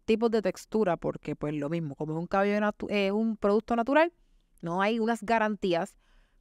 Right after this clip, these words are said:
pero probablemente hay mucha gente que le pueda funcionar. Si quieres consultar ese episodio,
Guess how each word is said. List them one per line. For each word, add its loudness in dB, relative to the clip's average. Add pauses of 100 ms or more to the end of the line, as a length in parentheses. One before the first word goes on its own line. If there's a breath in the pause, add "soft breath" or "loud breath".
(260)
pero 4 (640)
probablemente 0
hay 4
mucha -4
gente 0
que 0
le 0
pueda -4
funcionar. -10
Si -4
quieres 2
consultar 0
ese 0
episodio, 2